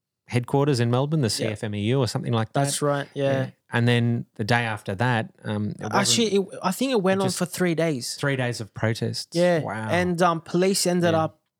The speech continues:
Speaker 2: um, you know, uh, like, locking that area down.
Speaker 1: Okay.
Speaker 2: There was heavy riot squad there too.
Speaker 1: I saw that. Yeah.
Speaker 2: Yeah.
Speaker 1: So,
Speaker 2: But
Speaker 1: so big tanks, like,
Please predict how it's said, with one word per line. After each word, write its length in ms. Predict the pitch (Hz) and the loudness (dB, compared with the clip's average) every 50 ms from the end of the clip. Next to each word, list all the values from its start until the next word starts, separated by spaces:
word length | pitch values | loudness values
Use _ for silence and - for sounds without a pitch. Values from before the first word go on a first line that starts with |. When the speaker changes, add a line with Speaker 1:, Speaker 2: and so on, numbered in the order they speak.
| _ _ _ | _ _ _
Speaker 2:
um, 420 | 139 147 151 147 147 147 139 135 | -2 0 0 0 0 -2 -2 -2
you 100 | 151 165 | -2 0
know, 280 | 156 147 147 156 180 190 - _ _ _ _ _ _ _ _ _ _ _ _ _ - | 0 0 0 -2 -2 -4 -8 _ _ _ _ _ _ _ _ _ _ _ _ _ -2
uh, 380 | 147 156 147 143 143 139 135 131 | 0 0 2 2 0 0 0 0
like, 300 | 127 143 143 147 - - | 0 -2 -2 -2 -2 0
locking 380 | 160 165 170 165 - 185 175 165 | 0 0 0 0 -2 -2 -2 0
that 180 | 156 143 - _ | -2 -2 -2 _
area 340 | 151 165 165 165 156 147 131 | 0 2 2 4 2 2 0
down. 380 | 120 135 139 135 156 208 269 - _ _ _ _ _ _ _ _ _ 117 | 0 0 0 0 0 -2 -6 -8 _ _ _ _ _ _ _ _ _ -4
Speaker 1:
Okay. 380 | 110 - - 92 92 98 104 - _ _ _ _ _ _ _ _ _ _ _ _ _ _ - | -2 0 0 -2 -2 -4 -8 -12 _ _ _ _ _ _ _ _ _ _ _ _ _ _ -4
Speaker 2:
There 80 | 151 | -4
was 160 | 156 139 - 151 | -2 -2 -2 -2
heavy 380 | 160 160 170 165 165 160 156 | 0 0 0 2 2 2 2
riot 380 | 147 147 156 156 156 151 143 - | 2 2 2 2 2 0 -2 -4
squad 440 | - - - 160 160 160 156 151 - _ | -6 -6 -2 -2 0 0 -2 -4 -6 _
there 260 | - 160 160 151 151 | -2 -2 0 0 0
too. 380 | 135 - - 156 151 165 208 233 - | -2 -4 -2 -2 0 0 -2 -4 -6
Speaker 1:
I 60 | 120 | -4
saw 280 | - - - 139 151 139 | -4 0 2 2 2 4
that. 280 | 110 98 92 117 151 - - - | 2 2 2 0 -2 -4 -8 -6
Yeah. 140 | 131 135 139 156 | -2 0 2 2
Speaker 2:
Yeah. 260 | 156 151 147 143 147 - _ | 2 2 0 -2 -4 -10 _
Speaker 1:
So, 260 | - - 117 113 110 - _ _ _ _ _ | -4 0 0 0 0 -4 _ _ _ _ _
Speaker 2:
But 100 | - - | -14 -8
Speaker 1:
so 140 | - - 127 117 | -4 -2 -2 -4
big 380 | 107 - - 190 160 131 - | -4 -4 -2 -2 -2 -2 -2
tanks, 500 | - - - 127 143 160 180 - - - 135 | -2 0 2 2 2 2 0 -2 -2 0 0
like, 160 | 120 - | -2 -2